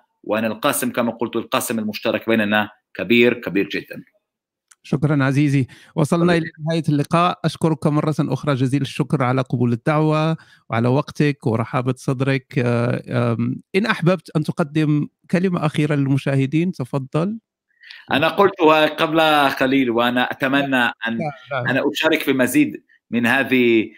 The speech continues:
Speaker 1: اللقاءات، وهذه اللقاءات وهذه ال-، ال-، ال-، الأسئلة القاسية وصعبة تطرح علينا أيضًا،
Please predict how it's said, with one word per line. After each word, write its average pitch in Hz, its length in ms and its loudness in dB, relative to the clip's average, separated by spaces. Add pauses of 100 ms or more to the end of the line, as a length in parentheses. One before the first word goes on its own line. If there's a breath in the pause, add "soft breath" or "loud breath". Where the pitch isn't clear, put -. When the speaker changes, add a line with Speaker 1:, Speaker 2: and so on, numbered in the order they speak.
(260 loud breath)
Speaker 1:
اللقاءات، 120 800 2
وهذه 123 440 0
اللقاءات 120 760 0
وهذه 123 920 0
ال-، 113 400 0
ال-، 113 260 0
ال-، - 220 -8
الأسئلة 135 640 0
القاسية 180 640 2
وصعبة 147 800 2
تطرح 156 460 -2
علينا 165 320 2
أيضًا، 156 360 2